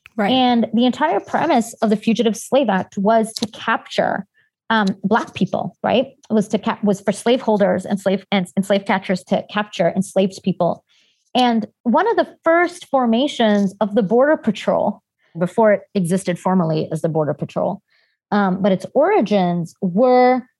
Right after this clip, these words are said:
Speaker 2: in vigilantes, Texas Rangers, you know, K K K, who patrolled the border not in order to keep migrants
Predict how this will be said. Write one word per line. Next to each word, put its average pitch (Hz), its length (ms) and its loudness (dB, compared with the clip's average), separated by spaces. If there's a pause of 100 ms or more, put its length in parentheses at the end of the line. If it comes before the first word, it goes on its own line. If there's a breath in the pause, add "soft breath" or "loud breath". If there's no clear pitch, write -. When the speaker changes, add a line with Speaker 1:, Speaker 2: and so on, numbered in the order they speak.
(160)
Speaker 2:
in 233 180 4
vigilantes, 247 1080 -2 (260)
Texas 269 420 -2
Rangers, 196 460 0
you 185 100 0
know, 165 220 0
K 294 160 0
K 285 140 0
K, 214 360 0 (400)
who 285 440 0 (320)
patrolled 320 500 0
the 277 140 4
border 208 640 2
not 254 460 2
in 262 120 0
order 262 260 2
to 254 140 -2
keep 262 280 -2
migrants 233 600 2